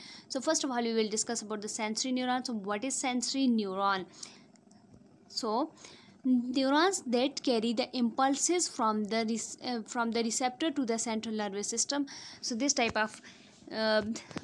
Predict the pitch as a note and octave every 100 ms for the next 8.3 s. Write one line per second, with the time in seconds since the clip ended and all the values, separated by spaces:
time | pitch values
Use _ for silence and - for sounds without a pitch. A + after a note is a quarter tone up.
0 | - A3 A3+ A3+ A3 A3 A3 - A3+ G#3+
1 | G3+ G#3 G#3 A3 D4+ - A#3 A3 - C#4
2 | F#4 - - - A#3 A#3+ G#3 - - C4+
3 | D#4+ F4 - A3 A3 - A3 A3 A3 G#3
4 | - - - - A3+ B3 C#4 E4 E4+ -
5 | - C#4 - - A3+ A3 A3+ A3+ A3 A#3+
6 | A3+ C#4+ C#4+ B3+ G#3+ A#3+ B3 C#4 - G#3+
7 | G3+ G#3+ G#3+ G#3+ A3 B3+ C#4+ C4 C#4+ D#4
8 | - B3+ A3+